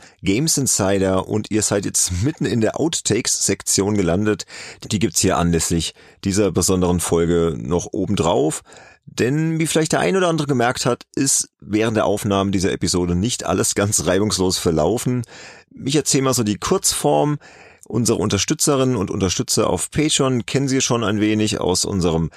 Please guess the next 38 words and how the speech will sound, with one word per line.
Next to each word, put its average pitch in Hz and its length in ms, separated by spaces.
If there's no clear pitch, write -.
Conference 156 500
Call, 120 300
unserem 90 260
Bonusformat. 110 600
Da 92 80
haben 92 80
wir 92 60
die 87 80
schon 90 120
mal 87 100
so 87 80
ein - 20
bisschen 85 300
angerissen. 123 640
Hier 107 220
nochmal 90 380
für - 320
alle. 80 360
Der 87 120
gute 95 360
Dom 156 280
ist - 120
zum 104 100
vereinbarten 82 420
Zeitpunkt 90 600
zum 82 200
Zencaster 98 640
Talk 82 220
hinzugestoßen. 135 800
Ja, 117 140
und 90 360
dann 85 200
ist - 300
erstmal 82 460
Sönkes 85 560
Mikrofon 104 540
komplett 78 340
ausgefallen. - 720